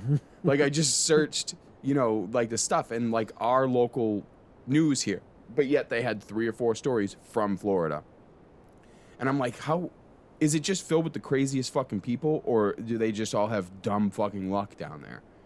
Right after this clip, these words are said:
Speaker 1: No, I think Florida's a very weird state where, like, <clears throat> the further south you get, the less southern it becomes.
Speaker 2: Yep.
Speaker 1: But people forget that, like,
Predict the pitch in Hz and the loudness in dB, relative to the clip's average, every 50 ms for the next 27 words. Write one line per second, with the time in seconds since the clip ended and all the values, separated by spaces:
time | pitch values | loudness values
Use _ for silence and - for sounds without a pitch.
0 | - - - - - - - 139 131 135 127 127 127 131 127 127 139 135 135 127 | -20 -20 -20 -20 -20 -12 -6 -4 -2 0 2 4 4 2 2 2 2 2 2 0
1 | 113 - - - - - - - - - - - - - 127 131 131 131 131 127 | -2 -6 -14 -20 -20 -20 -20 -20 -20 -20 -20 -20 -12 -4 2 4 6 6 6 4
2 | 120 123 120 123 123 123 120 117 113 117 120 117 113 113 107 - - 120 120 120 | 2 2 2 2 4 4 4 2 2 2 2 0 0 0 -2 -4 -4 -2 -2 -2
3 | 120 110 104 107 107 107 104 104 104 104 104 95 - - - - 156 143 127 113 | -2 -2 -4 -4 -4 -4 -2 -4 -4 -6 -6 -8 -10 -16 -6 -4 -2 -2 -2 -4
4 | 107 - - - - - - - - - - - 120 110 - - 131 131 131 123 | -8 -12 -18 -20 -20 -20 -20 -20 -20 -18 -8 -8 -8 -8 -2 4 6 6 8 6
5 | 123 120 117 110 - - 131 120 110 113 117 110 - 120 110 98 107 110 110 117 | 6 4 2 2 0 0 2 2 4 2 2 0 -2 -2 -2 0 0 0 0 0
6 | 117 - - 113 117 113 110 110 107 107 - - - 123 110 110 113 110 107 110 | -2 -4 -10 -10 -6 -4 -4 -4 -4 -2 -4 -4 -2 -2 -4 -4 -2 -2 -2 -4
7 | 107 - - 98 98 - 110 110 110 117 127 135 131 - - - - 113 113 90 | -4 -6 -8 -10 -8 -6 -4 -2 -2 0 -2 -2 -4 -8 -16 -8 -4 -2 0 0
8 | 87 95 - - - - - - - - 143 143 139 127 113 104 - - - - | -2 -2 -6 -8 -18 -20 -20 -20 -4 4 6 8 8 8 6 4 -2 -8 -16 -20
9 | - - 143 143 135 135 127 110 123 127 123 123 120 117 95 - 113 110 110 110 | -12 -2 -2 -2 0 0 -2 -2 -2 -2 0 2 2 0 0 -2 -2 0 0 0
10 | 110 107 104 101 | 0 -2 -4 -6